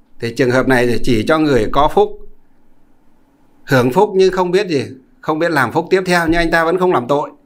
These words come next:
vẫn không làm việc xấu ác quá nhiều. Có cái anh ta không biết bố thí cúng dường phóng sinh tu phúc làm việc thiện mà thôi. Còn ở trong cuộc sống anh ta gì? Vẫn là bình thường so với người thế gian gọi là bình thường, không làm xấu cũng chẳng làm ác.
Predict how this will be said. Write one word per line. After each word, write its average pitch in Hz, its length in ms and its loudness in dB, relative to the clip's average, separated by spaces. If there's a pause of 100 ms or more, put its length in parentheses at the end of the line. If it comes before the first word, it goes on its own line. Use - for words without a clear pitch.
(420)
vẫn 165 140 0
không 180 160 0
làm 135 180 0
việc 135 140 -4
xấu 151 180 -2
ác 180 220 0 (240)
quá 160 160 2
nhiều. 165 300 2 (220)
Có 156 100 -2
cái 160 100 -4
anh 165 140 -2
ta 170 120 0
không 160 180 -4
biết 185 200 2
bố 170 140 -2
thí 180 180 -2
cúng 185 160 -2
dường 139 240 0
phóng 151 160 -6
sinh 165 220 -6
tu 165 120 -6
phúc 190 160 -6
làm 127 140 0
việc 120 140 -6
thiện 135 200 -2
mà 107 80 -4
thôi. 165 240 2 (460)
Còn 123 160 0
ở 123 60 0
trong 160 220 0
cuộc 131 180 -2
sống 143 200 0
anh 165 160 0
ta 156 200 0
gì? 123 100 -2 (680)
Vẫn 151 260 2
là 120 480 0 (1600)
bình 120 260 0
thường 123 280 2
so 143 220 -2
với 143 100 -4
người 131 180 0
thế 135 160 -2
gian 143 240 0
gọi 110 160 -4
là 107 100 -6
bình 113 220 -6
thường, 107 320 0 (100)
không 139 240 0
làm 107 160 0
xấu 147 280 -2
cũng 170 120 -4
chẳng 110 180 -4
làm 98 140 -4
ác. 165 220 0